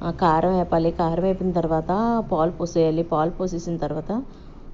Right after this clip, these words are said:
అలా మధ్య మధ్యలో కలుపుతూ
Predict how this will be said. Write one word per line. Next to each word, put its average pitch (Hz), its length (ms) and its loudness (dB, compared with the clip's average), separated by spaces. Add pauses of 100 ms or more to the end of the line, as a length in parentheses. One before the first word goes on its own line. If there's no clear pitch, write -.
(1700)
అలా 170 140 4
మధ్య 170 260 2
మధ్యలో 190 300 2
కలుపుతూ 170 500 2